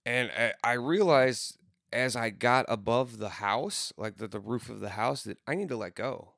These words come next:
Like, I need to, I have to let go. Well, at the same time, me and Marshall let go, and I, I land on my feet. To this, I do not know how I landed on my feet from that kind of height. It felt like a superhero.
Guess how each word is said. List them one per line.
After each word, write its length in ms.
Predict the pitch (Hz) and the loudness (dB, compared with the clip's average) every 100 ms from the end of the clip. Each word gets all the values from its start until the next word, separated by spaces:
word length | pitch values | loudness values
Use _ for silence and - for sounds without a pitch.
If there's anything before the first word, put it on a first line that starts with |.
| _ | _
Like, 240 | 107 107 | -4 -2
I 140 | 110 127 | 0 0
need 180 | 143 113 | 0 0
to, 120 | 92 | -2
I 80 | 107 | 0
have 140 | 127 | 0
to 80 | 113 | 0
let 180 | 107 104 | -4 -4
go. 260 | 104 110 104 - - _ | -4 -6 -6 -14 -20 _
Well, 220 | 117 120 | 2 2
at 60 | 113 | 2
the 60 | 110 | 0
same 300 | 139 147 131 | 4 4 4
time, 320 | 147 139 123 | 4 4 2
me 100 | 123 | 2
and 100 | 120 | 2
Marshall 380 | 123 123 117 107 | 2 0 -2 -2
let 240 | 113 - | -2 -2
go, 320 | 107 110 101 - - _ _ | -2 -2 -4 -8 -20 _ _
and 300 | - 123 120 - | 0 0 0 -2
I, 140 | 107 107 _ | -4 -4 _
I 140 | 107 123 | 0 2
land 320 | 139 165 151 | 2 2 2
on 100 | 135 | 0
my 140 | 110 | -2
feet. 400 | 92 127 110 - | -8 -8 -8 -6
To 80 | - | -6
this, 200 | 131 160 - | -4 -4 -2
I 200 | 120 131 | 2 2
do 240 | 135 135 | 0 -4
not 260 | 143 143 131 | 0 0 0
know 300 | 139 165 196 | -2 0 0
how 240 | 165 139 | -2 0
I 100 | 117 | 0
landed 380 | 110 107 107 98 | -2 -4 -6 -4
on 140 | 107 104 | -6 -4
my 120 | 101 | -8
feet 360 | - 107 104 - | -8 -10 -10 -10
from 180 | 110 107 | -8 -4
that 180 | 104 - | -4 -2
kind 180 | 127 | -2
of 80 | 147 | -2
height. 240 | 127 110 - | 0 0 0
It 300 | 131 156 - | 0 0 2
felt 200 | 185 165 | 6 6
like 100 | 135 | 6
a 20 | |
superhero. 640 | - 139 117 107 104 92 | 2 -4 -4 -6 -6 -8